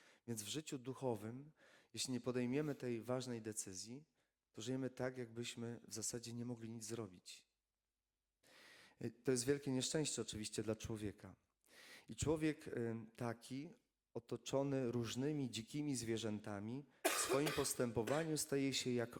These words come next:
one, pisze Teresa. Czyli mówi, y, człowiek przestaje być sobą. Kiedy żyje poza twierdzą, kiedy ży-, nie żyje w relacji z Bogiem,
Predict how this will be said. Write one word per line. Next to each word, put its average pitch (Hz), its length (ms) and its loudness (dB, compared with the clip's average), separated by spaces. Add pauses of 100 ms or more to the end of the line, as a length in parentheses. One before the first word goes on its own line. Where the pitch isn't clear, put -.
one, 95 420 0
pisze - 240 -4
Teresa. 95 460 -6 (880)
Czyli 127 220 0
mówi, 151 400 -2 (380)
y, 110 60 -10
człowiek 139 500 0 (360)
przestaje 147 560 2
być 120 200 -2
sobą. 95 440 2 (1300)
Kiedy 113 220 0
żyje 151 280 4
poza 135 360 0
twierdzą, 101 600 0
kiedy 110 240 -2
ży-, 110 120 -2
nie 123 200 2
żyje 143 340 2 (180)
w 101 200 -12
relacji 127 500 2
z 110 80 -2
Bogiem, 107 440 -4